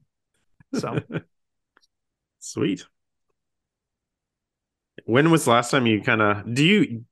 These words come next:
Speaker 2: when you watch these movies, do you just, like, pick one and watch it, or do you watch all three of them?
Speaker 1: Uh, I usually end up watching them <laughs> all.
Speaker 2: <laughs>
Speaker 1: Um, I will say, though, I think the last time I saw this would have been in the context of, I was T Aing a course that was,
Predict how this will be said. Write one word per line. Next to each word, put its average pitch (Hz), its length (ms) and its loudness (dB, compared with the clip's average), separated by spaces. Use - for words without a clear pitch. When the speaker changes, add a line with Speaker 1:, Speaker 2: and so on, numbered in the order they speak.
Speaker 2:
when 139 180 4
you 175 100 6
watch 135 240 4
these 120 160 0
movies, 107 400 2
do 110 100 -4
you 107 60 0
just, 107 200 0
like, 98 220 0
pick 110 220 -4
one 107 160 0
and 98 160 -2
watch 95 240 0
it, 123 100 -4
or 107 100 0
do 98 80 -4
you 95 120 -2
watch 92 300 -2
all 92 140 -2
three 90 260 -6
of 85 80 -2
them? 82 180 -10
Speaker 1:
Uh, 175 560 6
I 156 100 0
usually 156 360 2
end 131 160 -2
up 127 120 -10
watching 139 380 -8
them 151 200 -6
<laughs> - 140 -14
all. - 520 -8
Speaker 2:
<laughs> - 500 -8
Speaker 1:
Um, 143 600 2
I 170 100 2
will 214 180 6
say, 240 160 4
though, 185 140 4
I 143 80 4
think 175 120 -6
the 175 60 -8
last 151 300 -4
time 156 120 -4
I 147 60 0
saw 139 320 -2
this 135 340 -6
would 143 100 -2
have 139 120 0
been 143 140 -2
in 135 60 -4
the 131 80 -8
context 135 680 -8
of, 135 260 -4
I 135 80 -4
was 135 160 -8
T 156 260 -2
Aing 135 400 0
a 131 60 -10
course 127 520 -6
that 131 180 -4
was, 127 460 -8